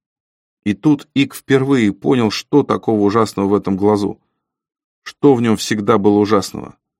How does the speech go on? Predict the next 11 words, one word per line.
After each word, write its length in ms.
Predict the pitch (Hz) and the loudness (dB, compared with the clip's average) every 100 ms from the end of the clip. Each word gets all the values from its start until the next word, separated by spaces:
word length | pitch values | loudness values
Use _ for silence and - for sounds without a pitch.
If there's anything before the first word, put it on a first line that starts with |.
| _ _ _ _ _ _ _ _ _ _ - | _ _ _ _ _ _ _ _ _ _ -4
Он 280 | 104 120 | -2 0
не 160 | 139 147 | 0 0
был 180 | 92 92 | 0 0
мёртвым, 580 | 98 113 - - - - _ _ _ - | 0 0 -4 -12 -20 -20 _ _ _ -4
он 200 | 104 104 | -4 0
просто, 640 | 131 139 - 127 123 - _ _ _ _ _ _ _ _ _ _ | 0 0 0 -2 -2 -6 _ _ _ _ _ _ _ _ _ _
просто 320 | 95 92 - | -6 -4 -4
был 220 | 98 107 | 0 0
занят 380 | 98 110 113 98 | 2 0 0 -4
другими 500 | 95 117 117 151 104 | -4 -4 -4 -2 -2
делами. 540 | 87 110 113 - - | 0 -2 -2 -4 -12